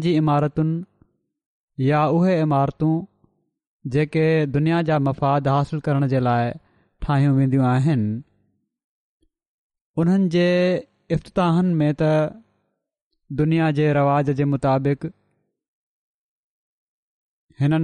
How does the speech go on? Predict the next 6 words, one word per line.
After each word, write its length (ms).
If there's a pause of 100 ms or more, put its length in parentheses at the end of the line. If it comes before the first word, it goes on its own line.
ملڪن ۾ 280 (400)
خاص 320
طور 240
تي ۽ 100 (1500)
دنيا ۾ 260 (400)
عموماً 320